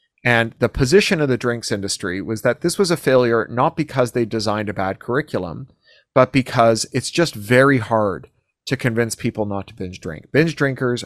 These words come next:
are gonna binge drink no matter what you tell them. So David Nutt, when he took office, he was like, "Well, let's empirically test this." So he designed his own anti-binge drinking curriculum, and he created a randomized trial where some audiences were given the drinks industry's anti-binge drinking curriculum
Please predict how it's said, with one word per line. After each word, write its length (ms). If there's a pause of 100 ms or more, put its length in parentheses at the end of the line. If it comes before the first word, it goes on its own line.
are 80
gonna 300
binge 260
drink 260
no 80
matter 220
what 240
you 60
tell 240
them. 140 (380)
So 140
David 300
Nutt, 240
when 100
he 80
took 240
office, 360
he 40
was 120
like, 160
"Well, 100
let's 220
empirically 520
test 340
this." 320 (300)
So 160
he 180
designed 440
his 180 (120)
own 280
anti-binge 720
drinking 360
curriculum, 640
and 80
he 140
created 400
a 260
randomized 640
trial 500 (360)
where 380
some 360
audiences 800
were 120
given 300
the 120
drinks 340
industry's 520
anti-binge 640
drinking 400
curriculum 560